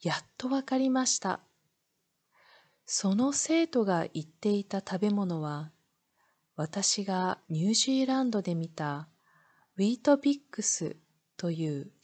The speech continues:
シリアルだったのです。ウィートビッ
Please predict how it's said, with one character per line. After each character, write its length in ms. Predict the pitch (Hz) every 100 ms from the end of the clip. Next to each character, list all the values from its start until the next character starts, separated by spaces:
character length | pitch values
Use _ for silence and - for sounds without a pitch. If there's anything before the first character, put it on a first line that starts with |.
| - _ -
シ 320 | - - 262
リ 180 | 302 302
ア 120 | 254
ル 100 | 196
だ 140 | 170
っ 80 | 170 -
た 120 | 160
の 120 | 151
で 180 | 143 147
す。 260 | - - _ _ _ _ _ _ _ _ _ _ _ _ _ _ _ _ _ _ _ _
ウ 40 | 214
ィ 120 | 240
ー 80 | 247
ト 120 | 269
ビ 180 | 262
ッ 20 | 262